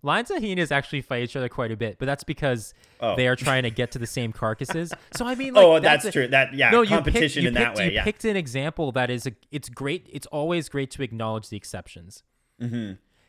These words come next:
Speaker 1: And that is one of, like, the African savanna today is a case in which there is a lot of large predators that do actually fight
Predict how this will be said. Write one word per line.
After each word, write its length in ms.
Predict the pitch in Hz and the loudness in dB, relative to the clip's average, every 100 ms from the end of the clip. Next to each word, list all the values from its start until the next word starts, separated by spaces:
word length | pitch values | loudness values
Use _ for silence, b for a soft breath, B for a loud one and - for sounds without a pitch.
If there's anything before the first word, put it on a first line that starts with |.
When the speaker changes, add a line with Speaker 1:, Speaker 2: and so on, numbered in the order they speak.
| - | -8
Speaker 1:
And 200 | 123 120 | -6 -4
that 260 | - 139 160 | 0 0 0
is 300 | 156 151 - | -2 -6 -8
one 200 | 113 127 | -8 -8
of, 140 | 127 | -6
like, 240 | 123 117 - | -6 -8 -8
the 180 | 110 95 _ _ _ - - _ _ _ _ | -10 -10 _ _ _ -20 -20 _ _ _ _
African 400 | 113 - 135 131 | -10 -10 -10 -10
savanna 420 | - 110 113 113 | -8 -8 -6 -8
today 520 | 107 113 101 98 98 - _ _ - | -8 -10 -8 -8 -10 -14 _ _ -14
is 140 | 117 | -12
a 60 | 113 | -10
case 340 | - 147 156 | -8 -8 -6
in 80 | 135 | -8
which 220 | 123 - | -8 -8
there 140 | 123 110 | -6 -6
is 80 | |
a 40 | 107 | -6
lot 360 | 101 107 139 - | -6 -4 -4 -6
of 220 | 110 101 | -8 -8
large 340 | 107 113 120 | -6 -6 -6
predators 420 | - 113 104 107 95 | -10 -10 -8 -8 -6
that 180 | 127 - | -8 -6
do 240 | 147 202 | -4 -4
actually 400 | 156 - 156 135 | -6 -8 -6 -8
fight 400 | 135 127 127 147 | -6 -6 -4 -6